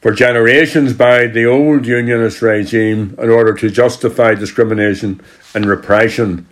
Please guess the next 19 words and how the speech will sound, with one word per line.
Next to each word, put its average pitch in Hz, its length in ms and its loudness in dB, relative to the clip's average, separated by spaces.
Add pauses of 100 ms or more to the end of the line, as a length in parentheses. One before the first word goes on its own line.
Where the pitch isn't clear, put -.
(320)
against 101 720 -4
nationalists. 98 720 -6 (960)
And 113 120 0
it's 113 140 -4
always 135 540 2
been 123 200 0
a 113 60 -2
fundamental 113 920 0 (600)
part 123 320 0
of 110 220 -4
the 113 100 0
counterinsurgency 117 1040 0
strategy 107 520 0
of 107 140 0
successive 113 640 -2
British 107 360 -2
and 101 120 -2
Irish 101 320 -2
governments 101 720 -4